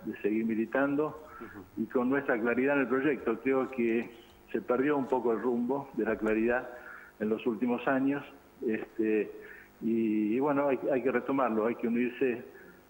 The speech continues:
Speaker 1: de los compañeros que más valen y los que mejor pueden reflexionar en esta etapa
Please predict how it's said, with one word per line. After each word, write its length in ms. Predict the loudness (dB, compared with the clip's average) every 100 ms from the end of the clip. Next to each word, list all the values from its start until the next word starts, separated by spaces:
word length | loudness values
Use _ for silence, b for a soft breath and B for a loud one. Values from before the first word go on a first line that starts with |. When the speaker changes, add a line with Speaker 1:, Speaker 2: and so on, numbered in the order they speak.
| -16 -4
Speaker 1:
de 100 | -2
los 160 | -2
compañeros 580 | -2 -2 0 0 2 0
que 120 | 0
más 200 | 0 2
valen 500 | 2 2 2 0 -2 -8 -16 -20 -20 -8
y 100 | -2
los 160 | -2 -2
que 100 | -4
mejor 300 | -2 -2 0
pueden 200 | 0 0
reflexionar 640 | -2 -4 -4 0 0 2
en 100 | 0
esta 180 | 0 -2
etapa 540 | 0 0 2 0 -2